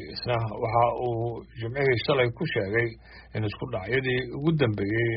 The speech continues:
ay sababeen xiisad aan loo baahnayn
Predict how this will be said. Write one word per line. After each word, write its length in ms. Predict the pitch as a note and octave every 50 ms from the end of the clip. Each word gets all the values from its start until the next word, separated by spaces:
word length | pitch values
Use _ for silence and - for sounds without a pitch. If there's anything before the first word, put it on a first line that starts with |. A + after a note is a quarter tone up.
| A#2 -
ay 180 | - A#2+ A#2+ A2+ A2
sababeen 520 | - - B2 A#2+ B2 C3+ D#3+ D3+ C3 A#2 A#2 - - - - - - - - - - - - -
xiisad 480 | - - B2+ B2+ A#2+ - - D#3+ D3+ - - - -
aan 220 | B2+ B2 B2 B2 A#2+ B2 A#2+ A#2+
loo 240 | B2 A#2+ B2+ D3 D#3 D#3
baahnayn 560 | D3+ C#3 B2 A#2+ A2+ C3+ D3 C3+ A2+ G#2